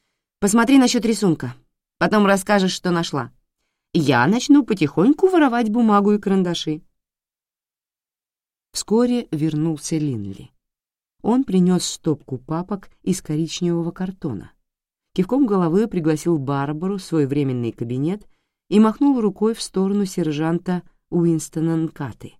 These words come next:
Тот был полностью погружён в изучение кадров, снятых камерой наблюдения на станции метро Глостер-Роуд,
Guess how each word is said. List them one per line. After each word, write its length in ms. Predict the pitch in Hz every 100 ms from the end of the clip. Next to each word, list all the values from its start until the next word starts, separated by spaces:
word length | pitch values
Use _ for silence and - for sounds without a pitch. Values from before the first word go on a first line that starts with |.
| _ _ _ _ _ _ _ _
Тот 180 | 143 131
был 160 | 143
полностью 600 | - 156 147 120 113 -
погружён 540 | 117 123 127 127 170 170
в 80 |
изучение 580 | 135 123 - 139 131 120
кадров, 520 | - 180 175 123 - _ _ _
снятых 560 | - 185 196 196 185
камерой 420 | - 170 170 170 160
наблюдения 840 | 151 135 131 123 160 170 170 165 -
на 160 | 165 165
станции 560 | 143 - 160 147 - 143
метро 460 | 139 - 160 156 - _
Глостер-Роуд, 1000 | 185 160 160 147 - 143 135 107 - -